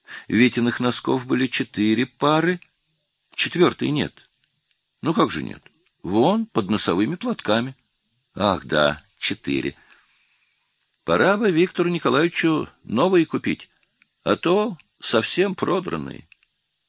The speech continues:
«Что делается, а?» «Купишь теперь»,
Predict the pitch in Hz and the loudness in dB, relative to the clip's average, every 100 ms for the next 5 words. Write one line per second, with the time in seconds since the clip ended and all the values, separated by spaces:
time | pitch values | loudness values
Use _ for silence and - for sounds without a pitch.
0 | _ _ _ _ _ - - - - - | _ _ _ _ _ -20 -20 -18 -4 -4
1 | - - 180 202 180 131 120 139 139 131 | -4 0 2 2 -2 -2 0 2 0 -4
2 | - - - - - - 107 170 233 285 | -8 -12 -14 -14 -10 -2 2 4 2 0
3 | 240 220 _ _ _ _ _ _ _ _ | -4 -10 _ _ _ _ _ _ _ _
4 | _ _ _ _ - 120 127 127 113 - | _ _ _ _ -4 0 2 0 -2 -4
5 | - - 62 60 - | -6 -6 -4 -6 -10